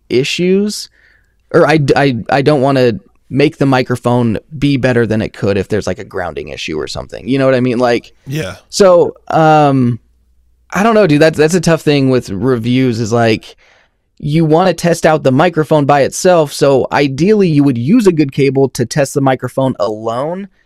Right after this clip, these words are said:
Speaker 1: But no one would use a good cable in that situation. It's tough. I don't know. I don't know what
Speaker 2: Yeah.
Speaker 1: the answer is.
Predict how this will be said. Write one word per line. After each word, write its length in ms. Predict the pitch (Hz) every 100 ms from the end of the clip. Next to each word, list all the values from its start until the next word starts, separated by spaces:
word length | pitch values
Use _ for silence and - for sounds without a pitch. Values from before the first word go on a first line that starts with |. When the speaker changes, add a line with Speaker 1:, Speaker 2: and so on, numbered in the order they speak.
| _ _ _ _ - -
Speaker 1:
But 180 | 139 117
no 200 | 135 139
one 300 | 139 127 120
would 140 | 113
use 260 | 110 117 98
a 60 |
good 240 | 80 92 -
cable 360 | - 92 76
in 80 | 65
that 160 | 69 -
situation. 520 | - - 87 73 131
It's 120 | 180
tough. 320 | 135 90 - _ -
I 80 | 139
don't 100 | 139
know. 160 | 104 - -
I 60 | 160
don't 100 | 180
know 80 |
what 60 | 165
Speaker 2:
Yeah. 40 | 156
Speaker 1:
the 60 | 143
answer 220 | 127 107
is. 220 | 120 -